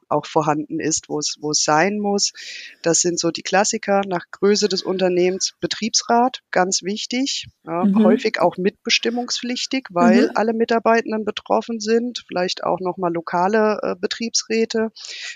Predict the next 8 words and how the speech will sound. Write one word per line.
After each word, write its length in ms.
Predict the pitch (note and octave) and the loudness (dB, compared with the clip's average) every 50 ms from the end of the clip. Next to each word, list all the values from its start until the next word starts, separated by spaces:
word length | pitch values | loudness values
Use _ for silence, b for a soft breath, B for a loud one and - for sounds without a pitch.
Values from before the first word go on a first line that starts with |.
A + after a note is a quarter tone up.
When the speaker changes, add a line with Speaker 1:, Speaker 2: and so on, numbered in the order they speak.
| B _ | B _
Speaker 1:
die, 280 | - G3+ G3+ G3+ G3+ G3+ | -6 -4 -2 -2 -2 -4
die 220 | F3+ G3 G3 G3 | -4 -6 -6 -6
mit 280 | F#3 F#3+ G3 G#3 - - | -6 -2 -2 -2 0 0
eingebunden 680 | - - G3+ G#3+ G#3+ G#3 - G#3+ G#3+ G#3+ G#3+ - G#3 | 0 0 0 0 -4 -2 -2 -2 -2 -2 -4 -8 -4
werden 320 | F#3+ G3+ G3+ G3+ G3+ G#3 G3 B B B B B B B - | -2 0 0 0 -2 -4 -8 B B B B B B B -4
sollten 460 | - F#3+ G3 G3+ G#3+ - - G3+ G3 | 0 2 2 2 2 0 -2 -4 -4
und 180 | G3 G3 F#3+ | -4 -4 -2
müssen. 460 | F#3+ G3+ G#3+ G3+ - G#3 G3+ G3+ G#3 | 0 0 2 2 0 -2 -4 -8 -8